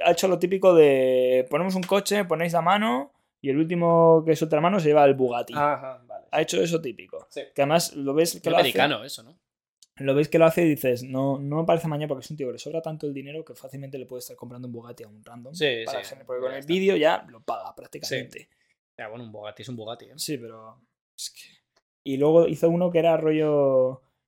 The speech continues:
Speaker 1: que si dormías en una habitación, es que no me acuerdo cómo era, pero algo así como si dormías en esta habitación, yo en una habitación que tenía una cama que te cagas, una tele que flipas, futbolín, máquina de helados, máquina de
Speaker 2: Sí.
Speaker 1: palomitas,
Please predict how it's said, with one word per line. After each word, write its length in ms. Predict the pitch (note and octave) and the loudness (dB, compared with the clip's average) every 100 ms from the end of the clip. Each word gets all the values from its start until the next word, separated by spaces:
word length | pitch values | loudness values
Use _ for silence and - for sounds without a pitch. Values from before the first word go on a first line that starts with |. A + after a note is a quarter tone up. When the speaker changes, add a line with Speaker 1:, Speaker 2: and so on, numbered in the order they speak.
| _ _ _ - | _ _ _ -4
Speaker 1:
que 440 | C3 B2+ B2 B2 | -2 0 -2 -4
si 600 | B2 C3+ C3 B2+ B2+ B2+ | -6 -4 -2 -2 -2 -2
dormías 520 | C3 C3 D3 F3+ F3+ | 0 0 0 0 0
en 100 | F3 | -2
una 120 | F3 E3 | -2 0
habitación, 340 | D#3+ - - | -2 -4 -8
es 100 | C#3+ | -18
que 80 | - | -12
no 60 | |
me 80 | D#3+ | -6
acuerdo 160 | C3 B2+ | -6 -6
cómo 120 | A#2+ | -6
era, 180 | B2+ B2+ | -6 -6
pero 140 | C3+ | 0
algo 120 | C#3+ D#3+ | 2 2
así 160 | E3 | 0
como 160 | D#3+ D3 | -4 -6
si 120 | C3+ | -4
dormías 320 | C3+ D#3 F#3 | -4 -2 -2
en 80 | G3 | -2
esta 180 | F#3 F#3 | -4 -4
habitación, 420 | D#3+ D#3 - F#3+ | -4 -6 -6 -6
yo 60 | E3 | -6
en 60 | |
una 40 | D#3 | -6
habitación 360 | D3 C#3+ D3 | -6 -6 -8
que 80 | C#3+ | -10
tenía 340 | C3 C3 A2 - _ - | -10 -12 -16 -20 _ -14
una 180 | D3 D3+ | -8 -6
cama 220 | D3+ F#3 | -4 -4
que 80 | - | -8
te 160 | - | -10
cagas, 380 | - - - - | -14 -16 -16 -18
una 140 | D3+ - | -16 -12
tele 200 | E2 F#2 | -10 -10
que 120 | - | -14
flipas, 480 | - C3+ - - - | -14 -14 -14 -16 -12
futbolín, 600 | - C3 B2 B2 B2 B2 | -10 -8 -6 -6 -6 -8
máquina 360 | C3 - D3+ | -8 -6 -4
de 80 | D3 | -4
helados, 400 | B2 B2 A2+ G#2+ | -6 -8 -10 -14
máquina 280 | B2+ - C3+ | -16 -14 -10
de 80 | C3+ | -6
Speaker 2:
Sí. 20 | |
Speaker 1:
palomitas, 680 | - C#3 B2+ B2+ - - - | -4 -6 -8 -16 -18 -12 -12